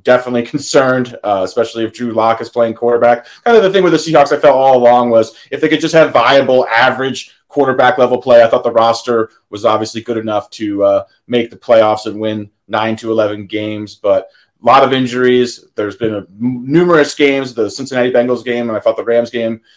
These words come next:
yesterday, where they should have won, they weren't able to close the game out. So, yeah, things aren't looking very good in Seattle.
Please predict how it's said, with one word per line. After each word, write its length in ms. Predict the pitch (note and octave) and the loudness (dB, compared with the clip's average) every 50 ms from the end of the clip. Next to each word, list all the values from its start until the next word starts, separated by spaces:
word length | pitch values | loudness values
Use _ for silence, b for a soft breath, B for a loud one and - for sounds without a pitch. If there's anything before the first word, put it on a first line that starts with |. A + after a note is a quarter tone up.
| _ _ - | _ _ -2
yesterday, 680 | A2+ A#2 A#2 - - B2 A2+ A#2+ A2 G#2+ - - b b b b b | 0 0 0 0 -4 -6 -2 0 0 0 0 -2 b b b b b
where 120 | G#2 A2+ | -6 -4
they 120 | A2 G#2 G2+ | -4 -4 -6
should 240 | - - C3+ A#2+ | -6 -4 -2 0
have 140 | A#2 A2+ G#2 | 0 0 -2
won, 360 | G#2 G#2+ G#2+ G#2+ G#2+ G#2 G2+ | -2 -2 0 0 0 -2 -2
they 100 | G2+ G#2 | -2 -2
weren't 220 | G#2 G#2+ G#2+ G2+ G#2+ | -2 -2 -4 -4 -6
able 160 | G#2+ G#2 G2+ | -6 -6 -6
to 80 | G2+ - | -8 -8
close 300 | - A2 G2+ G2+ G2 - | -4 -4 -2 -4 -4 -8
the 60 | G2+ | -14
game 280 | G2 G2+ G2 G2 G2 G2 | -10 -10 -8 -8 -8 -8
out. 220 | F#2+ G2 F#2+ F#2+ - | -8 -8 -8 -8 -8
So, 320 | - - G2 F#2 F#2 - _ _ _ _ - | -6 -4 -2 -2 -2 -6 _ _ _ _ -6
yeah, 220 | - G2 G2 F2+ - - | -4 -4 -4 -4 -10 -10
things 200 | - G#2+ G2+ G2 | -10 -10 -6 -6
aren't 160 | G#2+ G#2 G2 | -6 -6 -6
looking 220 | F#2+ G2+ - G2+ F#2 | -10 -14 -14 -12 -6
very 160 | G2+ G2 G2 | -6 -6 -4
good 140 | F#2+ G2 F#2 | -4 -6 -8
in 80 | F#2+ | -8
Seattle. 400 | F#2 - F#2 E2+ E2+ F2 - _ | -10 -10 -10 -8 -8 -10 -12 _